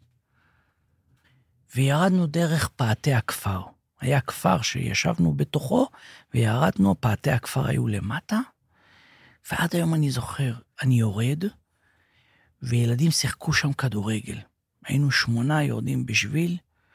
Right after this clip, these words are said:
הולכים ככה בהיסוס, וראיתי אישה מבוגרת יושבת על יד בית הכי, הכי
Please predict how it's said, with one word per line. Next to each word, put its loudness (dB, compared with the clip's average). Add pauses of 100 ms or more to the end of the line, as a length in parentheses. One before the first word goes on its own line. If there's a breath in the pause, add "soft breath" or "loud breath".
(260 soft breath)
הולכים -2
ככה -2
בהיסוס, -2 (2000 soft breath)
וראיתי -2
אישה 2
מבוגרת -2
יושבת -4
על -4
יד -4
בית -2 (360)
הכי, -6
הכי -2